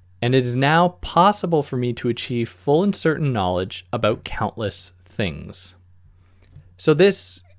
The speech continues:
kind of happens as long as things correspond to this kind of pure mathematics, you know, the giving over to the abstractions that are nevertheless true in our minds.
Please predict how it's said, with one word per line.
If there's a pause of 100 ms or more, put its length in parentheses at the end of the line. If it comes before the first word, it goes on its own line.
(120)
kind
of
happens
as
long
as
things
correspond
to (260)
this
kind
of
pure
mathematics,
you
know,
the
giving
over
to
the (340)
abstractions (240)
that
are
nevertheless
true (200)
in
our
minds.